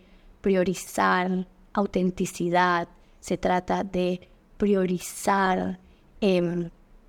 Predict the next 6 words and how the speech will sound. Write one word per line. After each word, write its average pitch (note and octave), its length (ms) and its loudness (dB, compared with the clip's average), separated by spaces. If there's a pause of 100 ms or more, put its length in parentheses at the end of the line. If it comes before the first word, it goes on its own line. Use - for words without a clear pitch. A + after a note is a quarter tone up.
(400)
cómo F#3+ 280 2
nos F#3+ 180 2
sentimos, F#3 920 2
cómo F#3+ 280 2
podemos F#3 560 0
nutrirnos F#3+ 1600 0